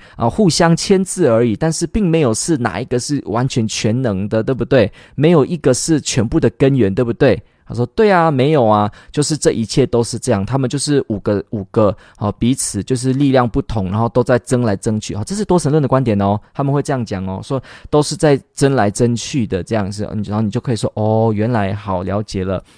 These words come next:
了解了。”好，那所以你的每一个神其实不能说是全能嘛，对不对？你只能说他是有能力，吼，powerful这样而已，对不对？因为不能是全能嘛，全能就意味着没有谁还能跟他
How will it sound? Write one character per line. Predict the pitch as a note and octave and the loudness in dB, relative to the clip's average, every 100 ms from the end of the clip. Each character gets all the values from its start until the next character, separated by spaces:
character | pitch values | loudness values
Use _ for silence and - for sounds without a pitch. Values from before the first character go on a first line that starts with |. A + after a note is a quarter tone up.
| - | -10
了 | - | -6
解 | G2+ F2+ | -4 -4
了。” | D2+ D2+ _ _ _ _ _ _ _ - | -6 -8 _ _ _ _ _ _ _ -10
好， | B2 B2 | -4 -2
那 | F3+ | 0
所 | F3+ | 2
以 | F#3+ C#3 - - | 2 2 -2 -6
你 | B2 A#2+ | 0 0
的 | A#2 | 4
每 | A#2 A2+ C3+ | 4 4 4
一 | |
个 | D#3 | 2
神 | - G#2+ G#2 | 0 0 0
其 | A#2+ | -2
实 | B2 A#2+ | -6 -6
不 | - | 0
能 | C#3 A2 | 0 0
说 | - A#2+ | 0 -2
是 | A2+ A#2+ A2+ G2 _ _ | -2 -2 -2 -4 _ _
全 | - - A2+ G#2+ | -8 0 2 4
能 | A#2+ F#2+ F#2+ | 2 2 0
嘛， | G2+ F#2 | 0 -2
对 | A2+ | -4
不 | G#2 | 0
对？ | A#2 G2+ - - | 2 2 -2 -6
你 | A#2+ | -2
只 | A#2+ A#2 | 0 0
能 | G#2+ | 0
说 | G#2 B2 | 2 0
他 | - B2 | 0 -6
是 | - C3 A2 G2 _ - _ _ _ - | -2 0 0 0 _ -20 _ _ _ -2
有 | A2 G2 | 0 2
能 | G2 G2 B2 | 0 0 2
力， | E3+ A#2 A2 | 4 4 2
吼， | G#2+ F2+ - | -2 -2 -2
powerful | C#3 C#3 D#3 B2 - G2 C2+ - | 4 6 6 4 0 -6 -6 -6
这 | - | 0
样 | C3 G#2 | 0 0
而 | F2+ | -2
已， | F#2+ | -4
对 | D2 | -6
不 | G#2 | -4
对？ | G#2 G#2+ | 0 0
因 | - B2+ | 0 2
为 | C#3 B2 - - | 4 2 0 0
不 | G3 | 4
能 | D3+ A#2+ | 4 4
是 | D#3 | -2
全 | - - C3+ G#2+ | -6 -2 0 2
能 | B2+ G2 | 2 0
嘛， | G2 G2 F2+ | 0 -2 -4
全 | - - C3+ D#3+ | -4 2 4 6
能 | G3 C#3+ | 6 4
就 | E3 | 0
意 | F3+ | 2
味 | F3+ E3+ | 2 2
着 | B2 | 2
没 | A2 | 2
有 | E3 | 2
谁 | D3 - G#2 | 2 0 0
还 | G2+ | 0
能 | G#2+ | 0
跟 | G#2 | 0
他 | A#2+ | 0